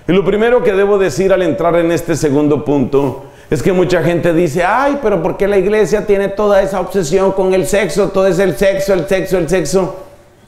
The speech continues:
Mira, hay dos razones muy importantes por las que la iglesia toma en serio el tema sexual. Dos razones muy importantes y es bueno que las sepas.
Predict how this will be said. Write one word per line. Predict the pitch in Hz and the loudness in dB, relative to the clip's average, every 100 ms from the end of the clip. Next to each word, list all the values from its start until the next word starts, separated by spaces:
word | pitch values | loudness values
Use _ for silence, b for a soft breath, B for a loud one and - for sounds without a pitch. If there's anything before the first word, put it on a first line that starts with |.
| B B B B B - | B B B B B 0
Mira, | 185 165 - | 2 0 -2
hay | 143 175 | -2 2
dos | 190 | 2
razones | 190 170 120 160 160 | 2 0 0 0 2
muy | 165 165 | 0 0
importantes | 170 - 135 - 135 131 147 | 0 0 -2 -2 -2 -2 -4
por | 143 123 | -2 -2
las | 117 | -2
que | - 113 | 0 0
la | |
iglesia | 104 113 123 139 - | 2 2 0 -2 -2
toma | 135 131 | -2 0
en | 127 | -2
serio | 131 120 120 | 0 2 2
el | 107 | 0
tema | 90 104 110 | -2 -2 -2
sexual. | 104 85 - 87 76 64 - - - - _ - - _ - _ _ - _ - - - | -6 -6 -2 0 -2 -6 -14 -20 -20 -20 _ -20 -20 _ -20 _ _ -20 _ -20 -20 -16
Dos | 78 90 123 147 151 | -4 0 2 0 0
razones | 156 139 139 143 | -2 0 0 0
muy | 139 131 | 0 0
importantes | 135 117 101 113 110 127 | 0 -4 -2 -4 -2 0
y | 120 | 0
es | |
bueno | 113 117 110 | 2 0 -2
que | 107 | -2
las | 98 | -2
sepas. | - 73 65 - | -4 -6 -8 -12